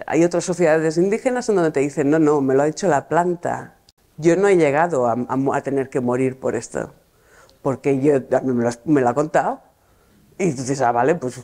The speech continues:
pues, qué problema", y entonces ya, <laughs> no, ya está. Pero es muy curioso, claro, siempre imaginamos, "No, es que antes la gente iba probando y va diciendo, pues me morí, esto no te lo comas más porque me he muerto", ¿vale?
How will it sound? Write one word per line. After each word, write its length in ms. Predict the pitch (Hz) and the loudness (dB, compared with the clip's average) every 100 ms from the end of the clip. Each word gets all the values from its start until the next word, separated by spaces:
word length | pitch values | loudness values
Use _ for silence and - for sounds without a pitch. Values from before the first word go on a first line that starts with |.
| - | -16
pues, 160 | 123 139 | -8 -6
qué 140 | 143 | -4
problema", 500 | 120 143 131 151 190 | -2 2 2 0 -2
y 40 | |
entonces 360 | 139 143 135 135 | -4 -2 0 0
ya, 160 | 139 - | 0 4
<laughs> 460 | 240 269 220 269 208 | 2 4 0 4 4
no, 120 | 160 | 4
ya 140 | 147 | 0
está. 300 | 147 185 226 - - - - | 0 0 -2 -4 -20 -20 2
Pero 300 | 220 185 175 | 4 4 4
es 180 | 202 180 | 2 2
muy 180 | 220 233 | 0 2
curioso, 520 | 208 202 214 220 208 | 2 4 2 0 0
claro, 260 | 190 190 | 2 2
siempre 300 | 180 190 220 | 2 2 2
imaginamos, 560 | 226 202 196 180 151 135 | 2 0 0 0 0 -2
"No, 80 | 139 | -4
es 80 | 165 | -4
que 80 | |
antes 200 | 131 170 | -6 -2
la 120 | 151 - | -4 -2
gente 260 | 202 180 | -2 0
iba 240 | 147 139 151 | 0 0 0
probando 460 | 147 160 180 202 | 2 4 2 0
y 20 | |
va 120 | 202 160 | 2 0
diciendo, 300 | 156 147 147 | 0 -4 -4
pues 240 | 139 147 | -6 -6
me 120 | 156 156 | 0 2
morí, 380 | 156 175 180 - 131 | 4 2 0 -4 -6
esto 340 | 160 - 208 185 | -4 2 2 4
no 160 | 190 | 2
te 80 | 196 | 4
lo 120 | 202 | 4
comas 280 | 202 196 170 | 4 0 2
más 240 | 180 165 - | 2 2 0
porque 260 | 175 208 | 0 2
me 80 | 185 | 2
he 40 | |
muerto", 440 | 196 196 180 165 156 | 4 4 2 2 2
¿vale? 220 | 175 | 2